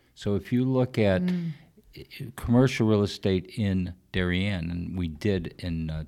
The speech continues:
Speaker 1: two thousand and nineteen, you had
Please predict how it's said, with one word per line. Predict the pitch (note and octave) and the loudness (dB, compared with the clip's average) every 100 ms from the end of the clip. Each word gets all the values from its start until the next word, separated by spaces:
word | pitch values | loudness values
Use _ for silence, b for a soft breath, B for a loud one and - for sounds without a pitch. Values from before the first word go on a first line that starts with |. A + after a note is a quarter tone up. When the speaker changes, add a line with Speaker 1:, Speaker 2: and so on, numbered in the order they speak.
| - | -8
Speaker 1:
two | - | -6
thousand | F#2 F2 F2 E2 E2+ | -4 -2 -2 -4 -6
and | D#2+ | -4
nineteen, | E2 E2+ - A2+ F#2+ F2+ B B B B B | -4 -4 -4 -4 -2 -6 B B B B B
you | G#2 G2+ | 2 4
had | G2+ F2+ D#2+ | 6 6 2